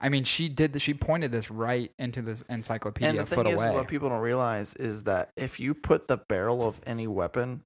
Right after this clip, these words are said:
Speaker 2: across a solid surface, it almost ignores that, that impact. Whereas if you were to fire it with space in between it, it, it causes a lot of resistance on the, uh, it's 'cause it's kinetic energy.
Speaker 1: Yeah.
Speaker 2: Uh,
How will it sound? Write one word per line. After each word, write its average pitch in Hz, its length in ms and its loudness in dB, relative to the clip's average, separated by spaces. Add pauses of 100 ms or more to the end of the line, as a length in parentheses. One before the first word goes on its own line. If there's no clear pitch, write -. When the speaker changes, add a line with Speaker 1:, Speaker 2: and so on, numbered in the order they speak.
(140)
Speaker 2:
across 117 640 -2
a 127 140 -4
solid 117 420 -2
surface, - 580 -6 (640)
it 156 140 2
almost 147 340 0
ignores 123 600 -2
that, 104 340 0 (460)
that 123 200 0
impact. 135 600 -4 (560)
Whereas 131 320 0
if 131 120 -8
you 143 60 -2
were 135 80 2
to 123 80 -2
fire 127 380 2
it 127 140 -2
with 117 260 -6 (100)
space - 400 -6
in 131 80 -6
between 151 380 -8
it, - 160 -6 (420)
it, - 180 -2 (280)
it 139 180 -2
causes 131 380 -2
a - 20 -2
lot 110 220 0
of 117 80 -2
resistance 117 560 -6
on 113 160 -4
the, 107 240 -8 (240)
uh, 55 140 -4
it's - 100 -12
'cause - 180 0
it's 139 80 -8
kinetic 117 460 -4
energy. 131 420 -6 (160)
Speaker 1:
Yeah. 185 200 4 (540)
Speaker 2:
Uh, 113 300 0